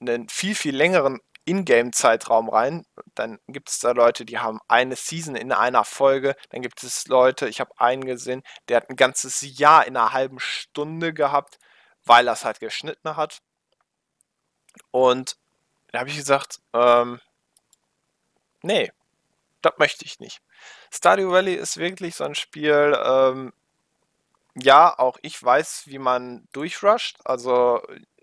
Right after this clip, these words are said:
ich hab's auch schon geschafft, innerhalb von, äh, zwei Monat-, äh, zwei Seasons sind's ja da, innerhalb von zwei Seasons, ähm, eine Million zu machen und dann, äh,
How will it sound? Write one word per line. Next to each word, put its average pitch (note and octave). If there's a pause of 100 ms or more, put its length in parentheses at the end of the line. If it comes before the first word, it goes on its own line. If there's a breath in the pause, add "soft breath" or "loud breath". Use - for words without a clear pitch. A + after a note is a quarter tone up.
(160)
ich -
hab's -
auch D#3
schon F3
geschafft, -
innerhalb C#3
von, B2
äh, A#2 (800 soft breath)
zwei C#3
Monat-, E3 (100)
äh, C#3+
zwei D3
Seasons C#3+
sind's B2+
ja A#2+
da, C3 (500 soft breath)
innerhalb C3+
von C3
zwei C#3+
Seasons, D3
ähm, B2 (1600)
eine C#3
Million C3+
zu -
machen C#3+
und A#2+
dann, A2+
äh, A2